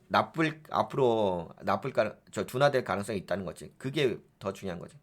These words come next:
현재로서는 경기 침체보다는 성장 둔화 가능성이 높습니다.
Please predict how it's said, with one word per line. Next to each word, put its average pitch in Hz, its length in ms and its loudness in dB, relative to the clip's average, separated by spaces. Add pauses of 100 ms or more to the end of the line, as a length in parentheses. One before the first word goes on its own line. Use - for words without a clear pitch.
(2750)
현재로서는 202 680 6
경기 160 380 4
침체보다는 175 920 2 (400)
성장 190 480 6
둔화 151 260 4
가능성이 131 420 0
높습니다. 98 520 -6